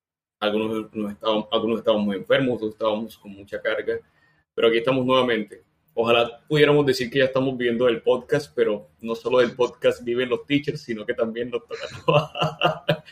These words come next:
<laughs> Entonces, bueno, otras ocupaciones, otras cosas. Sin embargo, aquí le estamos cumpliendo a nuestros cuatro, cinco, seis, siete oyentes que, que están ahí pendientes, con ganas de seguir con esto, con ganas de no abandonarlo. Y,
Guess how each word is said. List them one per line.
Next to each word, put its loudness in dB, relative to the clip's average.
<laughs> -14
Entonces, 4
bueno, 4
otras 4
ocupaciones, 4
otras 0
cosas. 0
Sin 0
embargo, 6
aquí 4
le 6
estamos 0
cumpliendo 4
a 4
nuestros 4
cuatro, 2
cinco, 0
seis, 2
siete 2
oyentes 2
que, -2
que -12
están -10
ahí -2
pendientes, -4
con 2
ganas 2
de 4
seguir -4
con -2
esto, 0
con -4
ganas -4
de -2
no -4
abandonarlo. -2
Y, -6